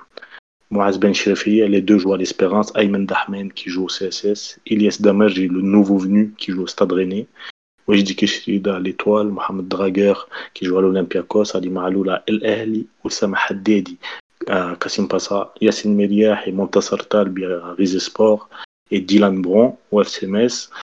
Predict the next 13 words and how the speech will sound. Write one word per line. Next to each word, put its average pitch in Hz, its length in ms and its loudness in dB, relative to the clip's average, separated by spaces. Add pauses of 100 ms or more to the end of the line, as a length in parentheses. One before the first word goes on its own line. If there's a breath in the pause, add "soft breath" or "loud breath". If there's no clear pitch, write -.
(340)
et 107 80 2
le, 107 380 8
l'appelé 101 340 4
de 98 120 0
dernière 95 340 2
minute, 95 340 0
Saddam 92 440 0
Ben 90 160 2
Aziz, 98 420 2 (220)
qui 101 120 -4
joue 95 140 2
à 90 60 2
l'Étoile. 87 400 -6